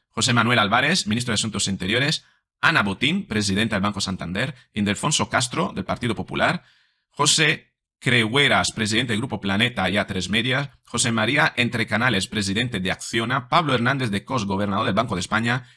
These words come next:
Crehuers José, presidente del Grupo Planeta. Bueno, esto viene repetido. Carlos Cuerpo, ministro de Economía. Sol Duarella, presidenta de Coca-Cola.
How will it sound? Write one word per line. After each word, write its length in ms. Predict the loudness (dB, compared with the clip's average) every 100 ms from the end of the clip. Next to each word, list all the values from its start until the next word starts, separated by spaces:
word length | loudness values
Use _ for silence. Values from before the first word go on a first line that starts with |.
| _
Crehuers 420 | 0 0 2 -2
José, 640 | -4 -4 0 2 2 0 _ _ _ -2
presidente 400 | 2 4 2 2
del 80 |
Grupo 180 | 0 0
Planeta. 320 | 0 0 0
Bueno, 200 | 0 -2 -2
esto 220 | -6 -2
viene 200 | 0 0
repetido. 640 | -2 -6 -2 0 2 -2 -10 _ _ _ _ _ _ _
Carlos 340 | 0 2 2
Cuerpo, 380 | 2 -2 0 2
ministro 400 | 2 2 0 -2
de 160 | 0 -2
Economía. 760 | -2 -2 0 0 2 0 -2 _ _
Sol 440 | -4 2 2 2 0
Duarella, 640 | 2 4 4 2 0 0
presidenta 460 | -2 0 0 -2
de 100 | -4
Coca-Cola. 840 | -4 -6 -4 -6 -2 2 2 2 -4